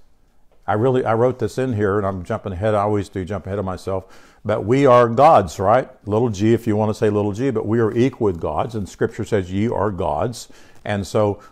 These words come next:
we are God in the earth. So if I'm an American, then no matter where I go, I'm an American. And you're an American too, right?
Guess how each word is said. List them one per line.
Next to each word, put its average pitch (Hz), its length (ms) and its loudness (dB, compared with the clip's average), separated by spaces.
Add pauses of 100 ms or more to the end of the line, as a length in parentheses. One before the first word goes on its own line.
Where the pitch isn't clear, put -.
we 131 240 2
are 113 180 4
God 123 380 2
in 107 120 -2
the 113 140 0
earth. - 440 0 (200)
So 107 260 -2
if 101 140 -6
I'm 131 200 2
an 117 80 0
American, 113 840 -2 (200)
then 113 140 -2
no 117 140 2
matter 113 220 0
where 117 260 0
I 120 120 0
go, 131 360 0
I'm 117 200 -4
an 120 80 -2
American. 160 520 -8 (300)
And 110 160 -4
you're 165 160 0
an 160 80 -2
American 107 400 -2
too, 190 280 -4 (120)
right? 131 280 0